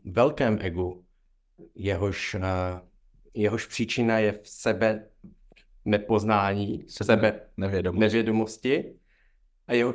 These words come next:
Speaker 1: je, jehož lékem je poznání sebe. My mluvíme o tom malém nafouknutém egu, a jehož, jehož příčina je v té malé sebenevědomosti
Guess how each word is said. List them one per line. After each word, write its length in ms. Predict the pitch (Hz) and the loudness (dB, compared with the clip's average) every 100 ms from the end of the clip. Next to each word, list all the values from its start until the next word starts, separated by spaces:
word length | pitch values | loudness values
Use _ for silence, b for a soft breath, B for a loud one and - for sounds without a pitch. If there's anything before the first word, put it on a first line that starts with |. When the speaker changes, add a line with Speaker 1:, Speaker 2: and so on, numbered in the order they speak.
| - | -2
Speaker 1:
je, 220 | 113 127 | 0 0
jehož 320 | 123 123 120 | 2 0 2
lékem 480 | 120 120 117 123 120 | 2 2 2 0 0
je 280 | 107 95 - | -2 -4 -6
poznání 640 | 120 117 117 110 113 113 | -4 -2 0 2 2 0
sebe. 580 | 113 - 98 120 139 - _ _ _ _ _ b b b | -2 -4 0 2 0 -4 _ _ _ _ _ b b b
My 120 | 113 | 0
mluvíme 440 | 127 131 127 131 127 | 2 2 0 0 -2
o 80 | 110 | -4
tom 200 | 120 104 | -2 2
malém 380 | 113 127 127 127 | 2 2 0 -4
nafouknutém 680 | 117 113 123 120 120 90 82 | -6 -4 -4 -4 -4 -4 -6
egu, 500 | 90 92 143 196 - _ _ _ _ _ _ _ _ _ | -10 -4 -2 -4 -10 _ _ _ _ _ _ _ _ _
a 280 | 98 101 104 - _ _ _ | -6 -6 -6 -18 _ _ _
jehož, 340 | 107 117 123 - | -2 0 -2 -2
jehož 260 | 123 131 139 | 0 0 0
příčina 460 | - 127 - 139 120 | -6 -6 2 4 4
je 80 | |
v 80 | 113 | 0
té 120 | - | -2
malé 480 | 92 101 117 127 147 - | -2 0 0 -2 -4 -8
sebenevědomosti 1120 | 127 135 131 131 139 143 147 - 160 165 | 0 2 4 2 2 0 -2 -8 -6 -6